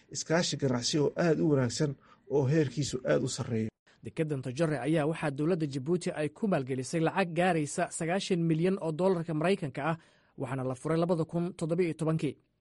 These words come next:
Speaker 2: Dekeddan ayaa waxay qiyaastii laba boqol iyo lix kilomitir u jirtaa dekedda Casab ee dalka Eritrea, waxayna u jirtaa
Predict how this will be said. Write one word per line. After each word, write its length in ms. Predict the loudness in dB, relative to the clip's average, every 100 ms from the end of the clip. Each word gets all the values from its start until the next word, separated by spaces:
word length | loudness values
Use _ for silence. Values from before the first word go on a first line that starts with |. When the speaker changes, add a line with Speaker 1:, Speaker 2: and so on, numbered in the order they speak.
| _ _ _ _ -10
Speaker 2:
Dekeddan 380 | -4 -2 0 0
ayaa 300 | 2 2 0
waxay 300 | -2 -2 0
qiyaastii 460 | 2 2 2 2
laba 200 | 4 2
boqol 260 | 2 0 2
iyo 80 | 2
lix 160 | 0 -2
kilomitir 480 | 0 0 -2 -2 -2
u 80 |
jirtaa 340 | -2 -2 0 0
dekedda 380 | 0 -2 -2 -2
Casab 320 | -2 -4 -4
ee 80 | -2
dalka 280 | -2 -2
Eritrea, 500 | -4 -6 0 2 2 2 _ _ -12
waxayna 280 | -6 -4 -2
u 100 | 0
jirtaa 360 | -2 2 0